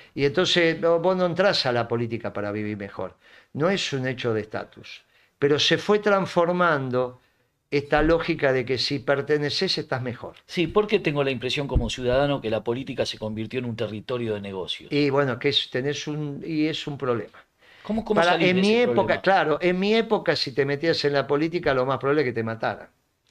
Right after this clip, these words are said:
Speaker 1: Entonces te metías si tenías vocación, ¿está bien? Si no tenías vocación no te metías, por eso mataron a tanto. Pero ahora se transformó, el pertenecer a una estructura política te da un mejor pasar,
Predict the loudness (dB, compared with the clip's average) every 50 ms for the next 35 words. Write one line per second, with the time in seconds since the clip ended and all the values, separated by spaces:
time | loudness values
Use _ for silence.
0 | _ _ _ _ _ _ _ _ _ _ -4 -2 0 0 2 0 0 0 0 0
1 | 0 -2 0 2 2 2 2 0 -2 -4 -6 -6 -6 -6 -6 -6 -6 -6 -6 -6
2 | -6 -2 0 2 2 2 0 -4 -10 _ _ _ _ _ _ _ -16 -10 -6 -4
3 | -4 -4 -4 -8 _ -16 -14 -10 -8 -8 -6 -6 -6 -6 -4 -2 -2 0 -2 -2
4 | -4 -4 -4 -2 0 0 0 0 -2 -4 -6 -8 -10 -12 -10 -8 -6 -6 -4 -6
5 | -6 -8 -10 -12 -10 -6 -4 -4 -4 -4 -6 -8 -8 -10 -10 -10 -12 -6 -2 -2
6 | -2 -2 -4 -8 -14 -20 _ -20 -20 -20 -20 -20 _ _ -2 -2 0 0 0 0
7 | -2 -2 -6 -10 -20 -20 _ _ -4 0 2 2 2 2 2 0 0 -2 -2 -2
8 | -2 -2 -2 0 0 0 0 -2 -4 -2 0 0 2 2 0 2 2 2 2 0
9 | -2 -8 -16 _ _ _ _ _ _ 0 0 0 2 2 2 2 2 2 2 2
10 | 2 2 2 0 0 2 2 4 4 4 4 4 4 2 2 0 0 -2 -4 -6
11 | -4 -2 0 2 2 2 2 2 0 0 0 -2 -2 0 0 0 0 0 2 2
12 | 2 2 2 0 -6 -8 -8 -6 -8 -6 -6 -6 -6 -6 -6 -8 -10